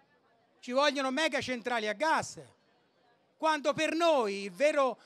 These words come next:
il vero progetto energetico è una forte, fortissima spinta delle rinnovabili in Italia. Non siamo stupidi,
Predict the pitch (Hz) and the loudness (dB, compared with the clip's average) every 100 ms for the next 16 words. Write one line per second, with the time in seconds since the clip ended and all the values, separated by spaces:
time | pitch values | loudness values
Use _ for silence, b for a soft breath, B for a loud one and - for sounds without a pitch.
0 | B 262 269 247 208 311 285 285 285 190 | B -10 -8 -8 -4 0 0 2 -2 0
1 | 302 294 262 269 254 196 247 185 180 170 | -2 -2 -4 -4 -6 -4 -4 -4 -8 -8
2 | 170 151 b b 247 262 285 285 - 320 | -10 -10 b b -4 -2 -2 0 4 4
3 | 294 214 220 202 233 - 339 311 - 233 | 4 -2 -6 -6 -6 -4 -2 -2 -4 -10
4 | 214 208 - 302 285 269 254 247 247 247 | -8 -10 -6 -6 -4 -4 -2 -2 -2 -2
5 | 247 269 208 240 247 240 247 220 180 165 | -2 -2 -4 -8 -8 -6 -4 -4 -6 -12
6 | 143 _ b b b b - 294 - 320 | -14 _ b b b b -8 -8 -4 -2
7 | 311 - - 349 233 220 180 | -2 -2 2 2 0 -6 -8